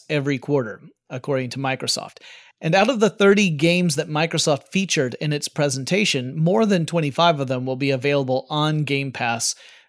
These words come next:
most of them available on the day of launch. And that includes titles like Halo Infinite, or, uh, Yakuza Like a Dragon, or Bethesda's new science fiction game Starfield, which, um,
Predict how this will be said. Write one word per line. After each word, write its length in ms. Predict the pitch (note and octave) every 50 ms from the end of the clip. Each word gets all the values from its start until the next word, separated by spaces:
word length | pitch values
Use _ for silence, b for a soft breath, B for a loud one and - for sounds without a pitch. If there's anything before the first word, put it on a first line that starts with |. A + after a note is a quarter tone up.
| B
most 240 | B D#3 F3 F3+ D#3+
of 60 | F3+
them 160 | E3+ E3+ D#3+ D#3+
available 460 | D3+ C#3 D3 C#3+ D3 C3+ D3 C#3 D3
on 240 | - C#3+ C#3+ C#3+ C#3
the 100 | C#3 C3
day 180 | C3+ C3+ C3
of 120 | B2+ A2+ B2+
launch. 480 | C#3+ E3+ D#3+ B2+ A2+ A#2 - - - b b b b b b b
And 120 | C#3 C#3+
that 120 | E3+ F#3+
includes 340 | A3 G#3 - A3 G#3 E3+ -
titles 320 | - F3+ F3 E3+ E3 D3+ C#3
like 240 | D3+ D3 - -
Halo 460 | - - - D3+ D3+ C#3+ C#3+ C3+ C3 -
Infinite, 580 | - G3 G#3 F#3+ - G3+ F#3+ G3 G3 G3 - - -
or, 360 | - C#3 A#2 A#2 A2+ A2 - -
uh, 100 | C#3+ A#2+
Yakuza 800 | A#2 A#2 A#2+ C#3 D3+ D3 - - D#3+ C#3+ C3 D#3+ D#3 D3 C#3+ C3+
Like 240 | C3+ C3 B2+ - -
a 60 | B2
Dragon, 640 | A#2 B2 D#3 F3 F#3 F#3+ F3 F#3+ F3+ F3+ F#3 F#3 E3+ - b b b b b b b b
or 200 | B2 C3 C3+ C#3
Bethesda's 560 | C3+ D3+ - - F#3 E3+ D#3+ C#3+ F3 D#3+ C#3+
new 140 | D3+ D#3 D3+
science 320 | C3+ - D#3+ C#3 C3+ -
fiction 300 | - D#3+ C#3+ - D#3 C#3+
game 180 | C3 C3 B2+ A#2+
Starfield, 800 | - - - E3 D#3 D#3 - - C3 A2+ G#2+ F#2+ G2 G#2+ - -
which, 360 | D3 C3 A#2 - - - - _ b b b b b b b -
um, 460 | C3+ B2 A#2+ A#2 A#2 A#2 A#2+ B2 -